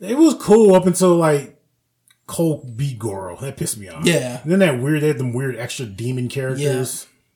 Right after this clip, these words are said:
Speaker 1: Like, never seen of in a Mortal Kombat movie.
Speaker 2: I hope, I hope the second one they actually have the tournament. It didn't seem like,
Speaker 1: Right.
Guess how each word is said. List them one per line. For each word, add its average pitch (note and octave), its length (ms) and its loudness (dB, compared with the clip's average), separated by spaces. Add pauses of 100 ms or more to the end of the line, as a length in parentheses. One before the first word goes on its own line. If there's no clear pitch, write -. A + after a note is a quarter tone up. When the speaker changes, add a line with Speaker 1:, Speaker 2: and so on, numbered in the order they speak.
(140)
Speaker 1:
Like, A2+ 300 -12
never A#2+ 380 -6
seen C3 280 -2
of B2+ 140 -4
in B2+ 120 -2
a A#2 40 -4
Mortal B2+ 260 -4
Kombat C3+ 380 -6
movie. C3+ 60 -4
Speaker 2:
I C4 140 2
hope, F#3 540 0
I F#3+ 120 0
hope F#3+ 220 2
the D#3+ 100 -4
second D3 320 -4
one C#3 100 -8
they C3+ 140 -8
actually C#3 240 -10
have C#3 200 -8
the B2+ 60 -16
tournament. A#2 640 -12 (240)
It C#3+ 140 -14
didn't E3+ 180 -4
seem D#3+ 240 -4
like, A#2+ 360 2
Speaker 1:
Right. - 80 -18